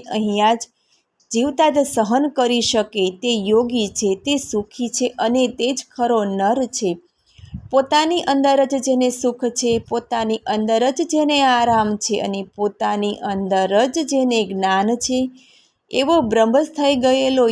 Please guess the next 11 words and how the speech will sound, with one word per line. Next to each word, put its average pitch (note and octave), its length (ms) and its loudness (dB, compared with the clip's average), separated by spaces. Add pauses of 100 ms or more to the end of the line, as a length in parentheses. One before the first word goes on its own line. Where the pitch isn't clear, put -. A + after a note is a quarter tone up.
યોગી A3 460 0
છે, G3+ 180 -2 (120)
એ A#3+ 200 0
જ C4 120 -4
બ્રહ્મ A#3+ 340 0
નિર્માણને A3 680 0
પામે G3+ 460 -2
છે. F3+ 200 -4 (720)
જેના C#4+ 360 2
પાપ C4+ 280 2
નાશ C4 320 2